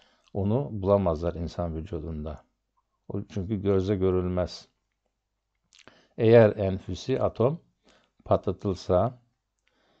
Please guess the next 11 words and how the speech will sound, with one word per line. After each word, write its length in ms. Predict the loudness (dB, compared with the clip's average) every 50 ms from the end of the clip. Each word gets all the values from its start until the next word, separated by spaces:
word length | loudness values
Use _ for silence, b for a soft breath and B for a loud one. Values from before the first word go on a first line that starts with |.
| _ _ _ _ _
yerle 360 | 0 4 4 4 6 4 2
gök 340 | 2 2 0 -2 -2 -2 _
birbirine 440 | -2 -2 0 0 0 0 0 -2 -2
girer 420 | -2 -4 -4 -4 -6 -8 -10 -16 _ _ -8
ve 60 | -8
kıyamet 540 | -8 -6 -2 0 2 2 2 0 -4 -6 _
kopar. 380 | -12 -10 -8 -8 -8 -8 -10 -16 _ _ _ b b b b b b b b b b b b
Onu 360 | -4 -2 0 0 0 0 -2 -6 -2
ancak 440 | 0 2 2 2 0 -2 -4 -2 -2
ehlullah 600 | -2 0 0 0 -2 -2 0 0 0 0 0 -4
bilir 380 | -4 -4 -4 -6 -8 -14 -20